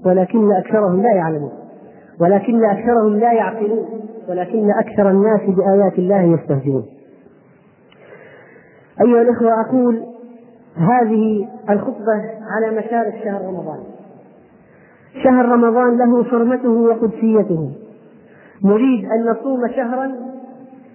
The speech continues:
بدون شهوات، ما استطعنا إلى ذلك، نريد أن نصوم شهرا، نريد أن نصوم شهرا ولا نرى إلا خيرا. وإنني أدعوكم ونفسي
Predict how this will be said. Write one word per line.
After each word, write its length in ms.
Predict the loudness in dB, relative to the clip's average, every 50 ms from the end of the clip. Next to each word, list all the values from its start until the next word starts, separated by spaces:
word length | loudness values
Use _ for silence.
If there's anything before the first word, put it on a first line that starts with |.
| -20 -16 -10 -4
بدون 720 | 0 0 2 2 4 4 4 4 4 4 2 2 0 -2 -8 -4 -2
شهوات، 460 | 0 0 2 2 2 0 -2 -4 -8 -14 -20 -20 -20 -20 -20 -20 -20 -20 -20 -20 _ _ _ _ _ _ _
ما 140 | 2 2 2
استطعنا 580 | 2 0 -2 -2 -2 0 0 0 0 0 0 0
إلى 200 | 0 0 0 0 0 -2 -2
ذلك، 320 | -4 -4 -6 -10 -14 -18 -18 -20 -20 -20 -20 -20 -20 -20 -16 -6 -2
نريد 460 | 2 2 2 2 2 0 -2 -2 -4
أن 140 | -4 -4 -4
نصوم 400 | -4 -6 -6 -6 -6 -6 -6 -6 -6
شهرا، 400 | -6 -8 -6 -6 -6 -6 -8 -8 -10 -12 -14 -16 -16 -20 -20 -20 -20 -20 -20 -20 -20 -20 -20 -20 -20 _ -4 0
نريد 260 | 2 2 2 2 2
أن 260 | 2 2 2 0 0
نصوم 240 | 2 2 2 2 2
شهرا 300 | 2 2 2 2 2 2
ولا 300 | 2 2 4 4 4 2
نرى 280 | 2 2 2 2 2
إلا 160 | 2 2 2 2 2 2
خيرا. 320 | 0 0 0 -2 -4 -6 -8 -12 -16 -20 -20 -20 -20 -20 -20 -20 -20 -20 _ _ _ _ _ _ _ _ _ _ _ _ _ _ 0
وإنني 480 | 2 4 4 4 4 4 4 4 2
أدعوكم 540 | 2 2 0 2 0 0 0 0 -2 -2 0
ونفسي 340 | 0 -2 -2 -4 -6 -10 -14